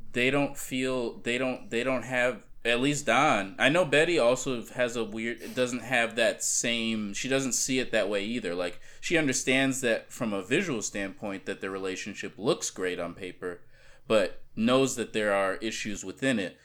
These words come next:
And Don's completely kinda just, uh, going with, uh, uh, what's the word? Um,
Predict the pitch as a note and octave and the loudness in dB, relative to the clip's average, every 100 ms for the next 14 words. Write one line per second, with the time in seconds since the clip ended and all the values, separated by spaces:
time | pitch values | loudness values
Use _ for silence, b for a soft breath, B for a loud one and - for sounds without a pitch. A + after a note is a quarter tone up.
0 | b - A2+ G#2+ B2 C3 B2+ - G2+ - | b -6 0 6 8 6 4 -2 -10 -6
1 | A2+ G#2 G2 F#2 F2+ F2 - - - - | -8 -6 -8 -6 -8 -12 -16 -20 -20 -20
2 | - - _ - _ _ - - - - | -20 -20 _ -20 _ _ -20 -20 -20 -20
3 | - - C3 A#2 G#2+ G2+ - - G#2 F#2+ | -14 -2 2 2 0 -6 -6 -2 0 2
4 | F#2 F2+ F2 E2+ E2+ E2+ G#2+ A2 A2 G#2 | 0 0 -2 -2 -6 -6 -2 -2 -2 -6
5 | - - G2+ F#2 F2+ - F#2+ F2+ F2 G#2 | -10 -6 -2 0 -2 -6 -6 -4 -6 -10
6 | - F#2 F2 E2+ F2 F2 E2 E2 | -10 -8 -8 -6 -6 -8 -8 -14